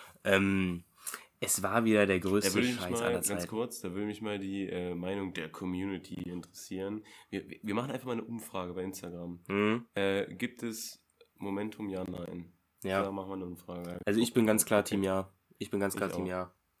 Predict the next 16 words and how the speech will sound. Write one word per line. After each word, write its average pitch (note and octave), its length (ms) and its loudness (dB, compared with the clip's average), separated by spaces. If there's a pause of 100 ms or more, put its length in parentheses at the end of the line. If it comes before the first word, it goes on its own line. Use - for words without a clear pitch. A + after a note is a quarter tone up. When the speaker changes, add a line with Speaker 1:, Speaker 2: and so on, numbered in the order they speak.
(180)
Speaker 2:
Ich G2 140 -8
Speaker 1:
Levin, B2 460 2
Speaker 2:
auch. - 60 -8
Speaker 1:
am A2+ 100 2
Anfang D3+ 320 0
des, - 340 -6
von, C#3 160 -2
vom C3 240 -2
fifa-Jahr C3 460 2
war A#2+ 80 2
davon - 180 -2
noch A2+ 60 6
nicht C3+ 140 4
so D#3+ 100 4
überzeugt, D#3+ 500 2
aber... A#2 420 6